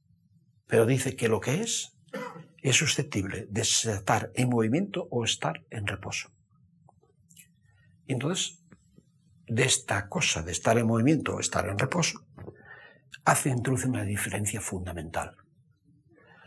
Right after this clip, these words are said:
Lo sustancial no es superficial.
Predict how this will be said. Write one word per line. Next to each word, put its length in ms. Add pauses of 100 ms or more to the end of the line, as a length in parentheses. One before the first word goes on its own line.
(140)
Lo 180
sustancial 640 (440)
no 240
es 100
superficial. 580